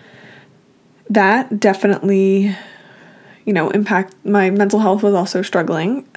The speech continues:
Um, definitely was having anxiety, and now looking back, for sure, like, started to develop, I would say, like, depression a little bit. And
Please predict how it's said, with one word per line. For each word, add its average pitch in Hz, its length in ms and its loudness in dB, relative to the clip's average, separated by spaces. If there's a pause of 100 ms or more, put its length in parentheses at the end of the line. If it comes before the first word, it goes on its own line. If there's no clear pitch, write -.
(140)
Um, 160 540 -2
definitely 196 360 2
was 190 120 0
having 170 280 -2
anxiety, 240 680 2
and 190 120 0
now 185 140 0
looking 180 340 -2
back, 175 520 -2
for 175 160 -2
sure, 170 540 -2
like, - 460 -8 (380)
started 185 340 -2
to - 80 -8
develop, - 500 -2
I - 120 0
would - 220 -6
say, 160 240 -4
like, 156 380 -6 (640)
depression 269 480 -4
a 151 60 -6
little - 180 -6
bit. - 260 -4 (1000)
And 196 840 0